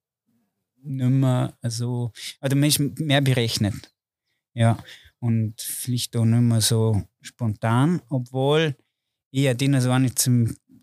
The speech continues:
zu meiner Qualität erzählen kann, dass, ähm, ich, ähm, wie gesagt, anders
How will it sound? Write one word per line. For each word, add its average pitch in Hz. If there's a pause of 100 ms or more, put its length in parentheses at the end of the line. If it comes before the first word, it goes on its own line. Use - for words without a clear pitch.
zu -
meiner 131
Qualität 120
erzählen 123
kann, 117
dass, 113
ähm, 107 (500)
ich, 117
ähm, 107 (840)
wie 117
gesagt, - (760)
anders 120